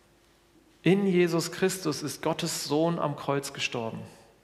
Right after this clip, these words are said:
damit wir eine lebendige Beziehung zu Gott, dem Schöpfer, haben können. Wir können nichts mehr dazu tun. Alles ist getan. Vertrau auf Gott.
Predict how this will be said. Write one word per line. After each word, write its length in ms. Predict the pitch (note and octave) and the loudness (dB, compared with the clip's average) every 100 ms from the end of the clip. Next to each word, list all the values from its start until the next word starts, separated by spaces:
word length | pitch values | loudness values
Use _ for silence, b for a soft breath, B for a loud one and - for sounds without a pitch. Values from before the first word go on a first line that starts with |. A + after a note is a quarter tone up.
| _ | _
damit 400 | D3 D3+ C3 C3+ | 2 2 0 -2
wir 320 | E3 A3+ A3+ | 2 4 4
eine 180 | F#3 F3 | 4 2
lebendige 480 | D3+ D#3 F3+ F#3 E3+ | 2 2 2 2 0
Beziehung 560 | F3 - - F#3 F3+ E3+ | -2 -6 -4 0 0 -2
zu 200 | - D3+ | -6 0
Gott, 360 | D3 D#3 - | 0 0 -2
dem 140 | D#3 C3+ | -4 -2
Schöpfer, 360 | C#3 - C3 | -4 -4 -6
haben 240 | G#2+ G2+ A2 | -6 -10 -12
können. 280 | A#2 A#2+ - _ _ _ _ _ B B B B B | -14 -16 -18 _ _ _ _ _ B B B B B
Wir 60 | D3 | -2
können 180 | E3 E3+ | 2 4
nichts 220 | E3+ E3+ | 2 2
mehr 140 | E3+ | 2
dazu 340 | D3+ D3 - D3+ | 2 0 -4 -6
tun. 380 | - E3 A2 G2+ - - - _ _ _ _ _ _ _ | -6 -6 -6 -8 -14 -20 -20 _ _ _ _ _ _ _
Alles 340 | D3 F3 E3 | 4 4 2
ist 160 | F3+ - | -2 -4
getan. 520 | C3+ - C3+ C#3+ D3+ - - - _ _ _ - | -6 -2 -2 -2 -6 -12 -20 -20 _ _ _ -14
Vertrau 480 | - - - D3 D3 | -10 -6 -2 0 0
auf 180 | C3+ | -4
Gott. 320 | - B2+ - | -8 -10 -10